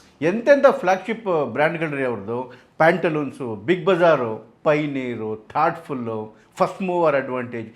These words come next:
ಅದೇನೇನೋ ಪದಗಳು ಕೇಳ್ತಾ ಇದ್ವಿ ಅವಾಗ, ಆ, ಇವ್ರ ಬಗ್ಗೆ ಮಾತಾಡ್ಬೇಕಾರೆ. ನೋಡಿ, ಎರಡ್ ಸಾವಿರದ ಎಂಟರಲ್ಲಿ ಒಂದೇ ವರ್ಷದಲ್ಲಿ ಇವರ ಕಂಪನಿಯ ಟರ್ನ್‌ಓವರು ನಲವತ್ತೇಳು ಸಾವಿರ ಕೋಟಿ. ಆ ಟೈಮಲ್ಲಿ ಇಂಡಿಯನ್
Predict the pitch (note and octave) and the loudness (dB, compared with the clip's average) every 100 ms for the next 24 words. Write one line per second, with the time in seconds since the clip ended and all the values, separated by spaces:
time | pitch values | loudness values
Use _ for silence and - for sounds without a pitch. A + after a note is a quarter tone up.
0 | - C#3 C#3 G3+ D#4 F4+ D#4+ A3 G#3 G#3+ | -6 -4 2 4 6 6 4 4 2 0
1 | G#3 F#3+ E3+ D#3+ D3 C#3 C3+ A#2 G#2+ - | 0 0 0 0 0 0 0 0 -4 -4
2 | A#2 A#2 B2+ B2+ C#3 E3 C#3+ C#3+ C3 A2+ | -6 -6 -6 -6 -6 -4 -4 -4 -4 -6
3 | A2 F2+ - G#3+ F3+ C3+ F3 - A#3 A3 | -10 -12 -2 2 4 2 0 2 4 4
4 | F#3 D#3 F3+ G3+ E3 A#2+ D3 C3+ B2+ E3 | 2 -2 -4 -4 -4 -4 -4 -4 -4 -2
5 | F#3+ A3 G#3 G3 - D#3 B2 A2 C#3+ F3 | 4 4 4 -2 -6 -8 -8 -6 -4 -4
6 | F#3 - _ _ C#3 D3+ C#3+ D#3 - G#3+ | -6 -12 _ _ -2 0 0 -2 -6 -4
7 | G3 E3 D3+ D#3 E3 D3+ C3+ D3+ A#2 C3+ | -2 -2 -4 -4 -4 -2 -2 -4 -2 0
8 | G3 G#3 G#3 F#3 E3+ D3 B2 - D3+ F#3+ | 2 0 -2 -4 -2 -2 -6 -12 -8 -2
9 | B3+ C4 B3 A3 F#3+ D#3+ C3 - - B2+ | 0 2 2 2 -2 -4 -6 -14 -10 -6
10 | D3 E3 G#3+ A3+ E3+ B2 C3 F3 - _ | -2 -2 -2 -2 -2 -4 -6 -8 -12 _
11 | _ _ - C#3+ F#3+ G#3+ G#3+ G3+ | _ _ -10 -6 -2 0 0 0